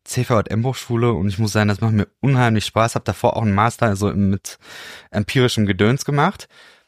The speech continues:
Und dann hab ich deinen Account festge-, also kennengelernt und dann festgestellt, ah, okay, so kann man das auch machen. <laughs> Das war, ich fand's richtig, richtig cool. Also,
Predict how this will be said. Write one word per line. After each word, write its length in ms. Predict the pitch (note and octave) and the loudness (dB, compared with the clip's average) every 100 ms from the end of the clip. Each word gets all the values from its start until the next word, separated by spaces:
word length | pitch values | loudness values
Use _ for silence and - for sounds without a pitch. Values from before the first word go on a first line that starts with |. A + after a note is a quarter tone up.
| _ _ _ _ _ _ | _ _ _ _ _ _
Und 120 | B2+ | 2
dann 240 | C3+ A3 | 4 4
hab 100 | A3+ | 2
ich 100 | F#3+ | 2
deinen 480 | - E3+ F#3+ F#3 D#3 - - | 2 2 4 2 0 -6 -4
Account 580 | C3 C3+ F3+ A#3 - - | -2 2 2 0 -4 -20
festge-, 640 | - - A#2 A2+ - B2 B2 | -20 -10 -8 -8 -6 -2 2
also 260 | B2 A#2 | 2 2
kennengelernt 600 | G2+ B2 B2 A2 A2 C3+ | 0 0 2 2 2 0
und 180 | - B2 | -4 -2
dann 300 | C#3+ D#3+ F3 - _ _ _ _ | 0 0 -2 -6 _ _ _ _
festgestellt, 560 | - - - - - D3 | -8 -6 -6 -6 -6 -4
ah, 180 | - D#3 | -2 0
okay, 280 | C3 - B2+ - - | 0 -2 -4 -6 -12
so 200 | G2 F#3+ | -2 -2
kann 220 | - A#3+ | 2 2
man 120 | G#3+ | 4
das 240 | F3+ D#3 - | 4 0 2
auch 260 | F3+ A#3 | 2 2
machen. 400 | A#2 F#2 F2 F2 - | 0 0 -2 -10 -14
<laughs> 380 | - - _ | -20 -20 _
Das 240 | - D4 - | -6 -6 -6
war, 200 | F#5 A3+ - - - - F#3 - | 0 0 0 -6 -12 -8 -8 -4
ich 140 | - | -2
fand's 320 | - G#3 - - | 2 0 0 -10
richtig, 640 | A2 G#2 F3 - - D#3 C#3+ | -10 0 2 2 -4 -8 -2
richtig 540 | D3 D3+ D#3 C#3 B2 A#2 | -2 -2 -6 -6 -8 -6
cool. 180 | F3 C3 | 0 0
Also, 320 | - B2+ C#3 | 2 2 2